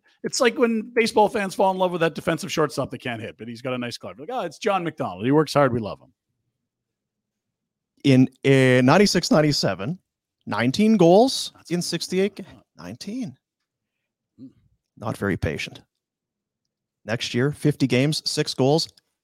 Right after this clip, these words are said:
Speaker 2: Fucking beat it.
Speaker 1: Mm.
Speaker 2: Get the outta here.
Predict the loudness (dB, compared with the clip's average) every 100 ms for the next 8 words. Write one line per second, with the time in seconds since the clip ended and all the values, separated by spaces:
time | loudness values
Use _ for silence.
0 | _ _ -8 -8 -8 -10 -8 -8 -10 -14
1 | -18 -12 -6 -4 -4 -4 -4 -2 -2 -2
2 | -2 -2 -4 -6 -10 -18 -20 _ _ _
3 | -16 -8 -8 -6 -8 -8